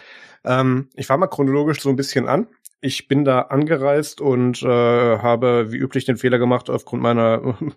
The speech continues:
<laughs> geografischen Situation durch Hamburg fahren zu müssen. Oder an Hamburg vorbei. Dementsprechend, äh, stand ich da so ein paar Stunden und dann gab's auch schon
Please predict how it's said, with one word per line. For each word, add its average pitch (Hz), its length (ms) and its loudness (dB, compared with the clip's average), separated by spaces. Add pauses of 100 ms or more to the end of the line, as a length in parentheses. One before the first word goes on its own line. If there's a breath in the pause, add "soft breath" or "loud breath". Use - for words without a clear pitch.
<laughs> - 300 -20
geografischen 135 520 0
Situation 127 500 -2
durch 120 120 -4
Hamburg 147 240 0
fahren 113 200 0
zu 120 100 -2
müssen. 113 260 2 (360)
Oder 104 360 2
an 117 100 -2
Hamburg 117 240 0
vorbei. 113 320 0 (140)
Dementsprechend, 120 720 -4
äh, 120 140 -2
stand 123 220 -4
ich 135 80 -4
da 135 140 2
so 131 80 -2
ein 131 40 -4
paar 135 140 0
Stunden 147 400 0
und 131 140 -4
dann 120 100 0
gab's 117 240 -2
auch 127 80 0
schon 120 320 2